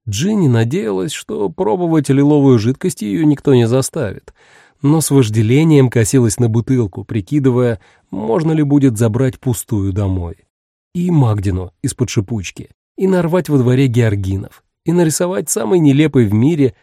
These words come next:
зато правдивый рождественский натюрморт. Разглядывая бутылки, она не заметила, когда и откуда взялась Рута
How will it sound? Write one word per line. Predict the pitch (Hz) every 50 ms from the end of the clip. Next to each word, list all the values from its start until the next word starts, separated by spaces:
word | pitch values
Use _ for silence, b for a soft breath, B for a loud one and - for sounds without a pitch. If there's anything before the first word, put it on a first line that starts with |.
| _
зато | - 120 143 165 - 226
правдивый | 208 - - 131 120 107 104 107 135 170 180 170 147
рождественский | 131 123 120 107 95 90 101 107 110 - - 127 127 113 - - 113 113
натюрморт. | 110 110 110 101 - 117 104 92 95 98 101 92 92 - _ _ _ _ _ _ _ _ _ _ _ _
Разглядывая | - 113 113 107 101 107 113 117 117 101 107 98 98 101 101
бутылки, | 95 104 110 104 - 156 156 143 127 -
она | 123 120 135 165 185
не | 175 175
заметила, | 175 165 180 180 196 202 190 - 170 156 147 131 b b b b b b
когда | - - 123 101 95 110 123 143 151
и | 143
откуда | 120 107 101 90 - - 175 170 165 160
взялась | 147 139 156 165 156 147 131 -
Рута | 135 131 139 139 123 101 - 110